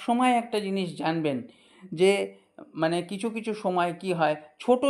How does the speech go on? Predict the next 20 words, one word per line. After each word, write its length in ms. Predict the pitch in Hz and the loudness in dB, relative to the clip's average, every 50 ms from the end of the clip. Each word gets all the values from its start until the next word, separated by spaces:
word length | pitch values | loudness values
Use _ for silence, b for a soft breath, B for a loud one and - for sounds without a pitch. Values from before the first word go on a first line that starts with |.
| 269 | 0
ছোট 240 | 269 - 254 247 254 | 0 -2 0 2 2
ব্যাপারে 480 | 233 196 185 175 170 185 180 175 165 156 | 4 6 4 4 4 4 2 2 2 2
আমরা 280 | 151 151 160 160 165 | 0 0 2 2 2
অনেক 460 | 160 156 160 185 214 240 247 247 208 180 | 2 2 0 -2 -2 -2 -2 -4 -4 -4
মাথা 340 | 156 147 147 147 - 151 | -4 -4 -2 -2 -2 -2
ঘামাই, 380 | 147 151 139 135 131 131 127 131 | -2 -2 -4 -4 -2 -4 -4 -4
অনেক 340 | 139 170 202 233 233 233 233 | -4 -4 -4 -4 -6 -8 -8
কিছু 200 | 196 175 190 165 | -8 -8 -6 -6
করি। 340 | - 160 143 131 127 117 b b b b b - 139 127 | -4 -4 -4 -4 -6 -10 b b b b b -16 -8 -4
বড় 440 | 143 143 151 165 180 202 208 202 185 | 0 2 4 4 6 6 4 4 6
যারা 280 | 190 185 185 175 165 | 6 6 6 6 4
হয় 240 | 160 156 143 147 151 | 4 4 2 2 2
না, 180 | - 208 214 180 | 0 -2 -2 -2
তারা 200 | 165 156 156 151 | -2 -2 -2 -4
ছোট 240 | - - 147 143 | -4 -6 -4 -4
ব্যাপারকে 480 | 160 156 156 151 151 165 160 156 156 156 | -2 0 0 0 0 -2 -2 -2 -2 -2
অত 220 | 147 143 151 147 | -2 -2 -2 -2
গা 200 | 139 135 131 135 135 | 0 0 0 0 -2
করে 200 | 139 139 135 131 | -2 -2 -2 -2
না, 180 | 127 120 117 | -4 -6 -8